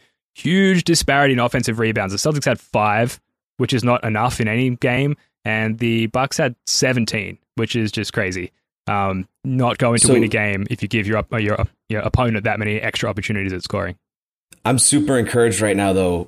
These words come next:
Speaker 2: by that quote and, and the way you're, you're expressing how he looked and sounded. 'Cause here's the thing, right? Ime's been a pretty tough,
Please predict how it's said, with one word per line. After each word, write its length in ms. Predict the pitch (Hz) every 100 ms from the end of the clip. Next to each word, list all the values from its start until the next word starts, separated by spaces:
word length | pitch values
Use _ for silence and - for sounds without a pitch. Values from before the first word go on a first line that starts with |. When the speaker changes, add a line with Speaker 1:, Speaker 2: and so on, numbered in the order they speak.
| -
Speaker 2:
by 140 | 120 117
that 200 | 110 87
quote 480 | - 123 127 - -
and, 280 | 113 110 107
and 140 | 107
the 60 | 104
way 200 | 110 113
you're, 400 | 113 107 104 -
you're 320 | 90 107 98 95
expressing 800 | 98 - - 110 - 104 101 85
how 220 | 95 107
he 100 | 107
looked 240 | 104 101 101
and 120 | 95
sounded. 520 | 104 104 107 123 - _ _ _ _ _ -
'Cause 140 | 120
here's 200 | 131 160
the 80 | 127
thing, 280 | 107 151 113
right? 400 | 107 113 127 - _ _ _ -
Ime's 280 | 151 160 135
been 180 | 135 123
a 40 |
pretty 260 | 101 127 113
tough, 520 | - 123 117 -